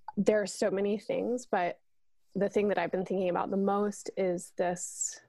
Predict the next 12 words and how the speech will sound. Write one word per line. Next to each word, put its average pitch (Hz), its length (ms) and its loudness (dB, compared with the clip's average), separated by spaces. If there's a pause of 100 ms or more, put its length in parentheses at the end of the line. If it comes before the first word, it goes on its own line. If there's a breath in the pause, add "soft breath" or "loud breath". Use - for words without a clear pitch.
(240)
ongoing 190 920 2
aspect 180 540 -4
between 180 440 -2
two 180 220 -2
of 180 160 2
the - 80 0
outer 170 320 0
planets, 180 640 -2
Pluto 185 260 4
and 170 140 0
Neptune. 185 560 -2 (960 loud breath)
And, 180 400 2